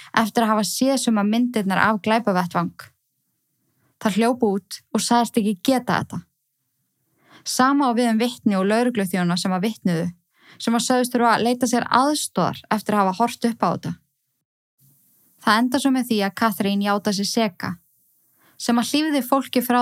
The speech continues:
því að þurfa að skoða gögn úr málinu. En ástæðan fyrir því að Katrín ákvað að játa var því að hún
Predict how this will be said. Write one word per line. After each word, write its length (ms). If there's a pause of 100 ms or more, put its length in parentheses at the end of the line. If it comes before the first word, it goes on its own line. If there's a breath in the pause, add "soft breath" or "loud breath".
því 160
að 160
þurfa 260
að 80
skoða 560
gögn 320
úr 80
málinu. 460 (1200)
En 300 (760 soft breath)
ástæðan 600
fyrir 180
því 180 (140)
að 140 (100)
Katrín 400
ákvað 320
að 140
játa 380 (520 soft breath)
var 240
því 160
að 120 (100)
hún 400